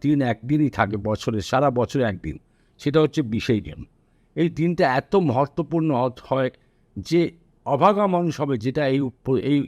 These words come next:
উপায়টা করে না। নিজের দুর্ভাগ্যকে কাটাবার একমাত্র দিন আমাদের নারায়ণজী এটাকে আমাদেরকে শাস্ত্রের মধ্যে আদেশ দিয়েছেন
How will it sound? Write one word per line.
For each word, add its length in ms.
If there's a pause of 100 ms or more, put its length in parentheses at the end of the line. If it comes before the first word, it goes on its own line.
(120)
উপায়টা 420 (180)
করে 260
না। 180 (560)
নিজের 360
দুর্ভাগ্যকে 600
কাটাবার 480
একমাত্র 600
দিন 260 (300)
আমাদের 340
নারায়ণজী 600
এটাকে 320
আমাদেরকে 480
শাস্ত্রের 440
মধ্যে 280
আদেশ 420
দিয়েছেন 340